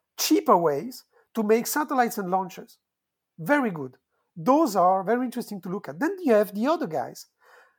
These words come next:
the guys who say, "I want to operate a satellite service because I think there is business to be done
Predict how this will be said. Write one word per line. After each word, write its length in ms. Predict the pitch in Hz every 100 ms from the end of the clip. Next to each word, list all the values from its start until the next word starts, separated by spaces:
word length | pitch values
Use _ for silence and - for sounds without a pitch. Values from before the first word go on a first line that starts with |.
| _
the 100 | 190
guys 200 | 226 285
who 80 | 240
say, 320 | 220 214 202 -
"I 100 | 269
want 240 | 302 277 -
to 160 | 202
operate 560 | 262 302 202 131 139 - _ _ -
a 60 |
satellite 500 | - 202 202 180 151
service 540 | - 208 156 180 - - _ _
because 280 | 196 208 226
I 100 | 196
think 440 | 190 269 285 359 - _ _
there 200 | 185 208
is 220 | 196 214 175
business 420 | 214 294 254 233
to 100 | 220
be 100 | 190
done 340 | 165 156 208